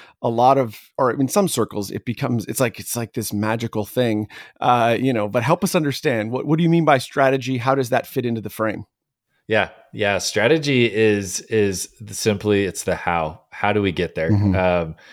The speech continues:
Speaker 2: the
Speaker 1: Mm-hmm.
Speaker 2: why is, is, you know, uh, the vision that's, that's holding that. Even to some level, the what is, you know, in our values, um, the where and the who. I, I think all of those exist too within, um, some of the measures, some of the values, and,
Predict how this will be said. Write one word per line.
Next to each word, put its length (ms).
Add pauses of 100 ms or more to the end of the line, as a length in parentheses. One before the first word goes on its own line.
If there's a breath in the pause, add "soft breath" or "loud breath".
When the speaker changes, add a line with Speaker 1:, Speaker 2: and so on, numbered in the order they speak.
(200 loud breath)
Speaker 2:
the 80
Speaker 1:
Mm-hmm. 80
Speaker 2:
why 300
is, 320
is, 480
you 140
know, 420 (140)
uh, 120
the 140
vision 480
that's, 320
that's 300
holding 420
that. 280 (340 loud breath)
Even 300
to 120
some 260
level, 280
the 140
what 400
is, 460
you 80
know, 140
in 80
our 140
values, 680 (460 loud breath)
um, 360
the 160
where 560 (200)
and 280
the 100
who. 520
I, 240
I 40
think 180
all 220
of 120
those 220
exist 460
too 160
within, 560
um, 380
some 240
of 120
the 60
measures, 480
some 160
of 120
the 60
values, 460
and, 160